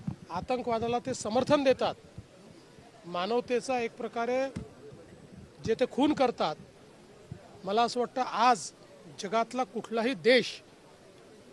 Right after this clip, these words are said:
पाकिस्तानसोबत उघडपणे उभा राहू शकत नाही,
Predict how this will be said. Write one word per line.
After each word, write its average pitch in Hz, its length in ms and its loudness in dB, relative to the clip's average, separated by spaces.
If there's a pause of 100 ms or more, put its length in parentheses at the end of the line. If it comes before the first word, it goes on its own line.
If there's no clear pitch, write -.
(360)
पाकिस्तानसोबत 233 880 -2
उघडपणे 226 440 -2
उभा 233 300 6
राहू 233 180 4
शकत 226 340 -6
नाही, 185 200 0